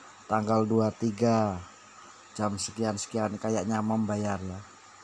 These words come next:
Jadi jangan terpengaruh ini ya, kelihatannya membayar. Nah, deposit masih aja ada yang deposit.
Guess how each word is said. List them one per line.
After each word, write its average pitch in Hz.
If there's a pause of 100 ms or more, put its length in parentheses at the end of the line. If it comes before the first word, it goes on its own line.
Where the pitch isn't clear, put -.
(600)
Jadi 107
jangan 113
terpengaruh 110
ini 117
ya, 110 (400)
kelihatannya 107
membayar. 104 (1040)
Nah, 92 (560)
deposit 107
masih 113
aja 117
ada 104
yang 113
deposit. 110